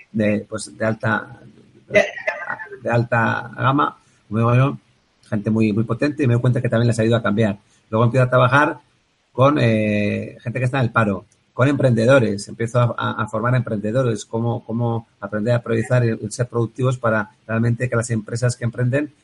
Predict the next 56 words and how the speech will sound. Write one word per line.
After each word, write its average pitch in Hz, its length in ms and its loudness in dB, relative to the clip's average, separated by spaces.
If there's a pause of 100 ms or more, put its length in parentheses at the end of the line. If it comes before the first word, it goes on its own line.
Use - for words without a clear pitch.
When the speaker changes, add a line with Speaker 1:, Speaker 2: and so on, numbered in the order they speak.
Speaker 1:
pues, 107 120 -4
no 113 100 0
se 113 140 -2
vayan 113 240 2
al 107 120 -4
traste, 127 380 -2
que - 80 -14
es 107 40 -8
lo 110 80 -6
que 107 60 -12
suele 104 180 -8
pasar 107 260 -6
cada 101 160 -6
poco 104 220 -10
tiempo. 101 340 -12 (840)
Entonces, 123 260 2
empiezo 156 200 4
a - 40 0
trabajar 151 360 4
con 127 180 4
chavales, 127 600 2
empiezo 117 280 -4
a 123 60 0
formar, 135 380 -2 (160)
he 110 80 -6
montado 120 220 0
una 131 100 2
empresa 127 240 2
para 123 120 -2
chavales 131 400 0 (200)
de 107 100 -6
diez 127 200 0
a 127 60 2
dieciocho 123 420 0
años, 117 380 -2 (220)
y 110 60 -8
hace 113 160 -2
cinco 127 240 -2
años 135 260 -2
testeo 123 340 -4
chavales. 113 500 0 (380)
Entonces, 127 340 -2
eh, 113 300 -4
eh, 107 40 -6
trabajadores 123 380 0
por 131 140 -4
cuenta 123 200 -2
ajena, 110 360 0
empiezo 123 260 -4
a 135 60 -2
testear 131 340 -2
todos 156 140 0
los 147 120 0
perfiles 131 360 -2
de 123 80 0
personas 139 500 -4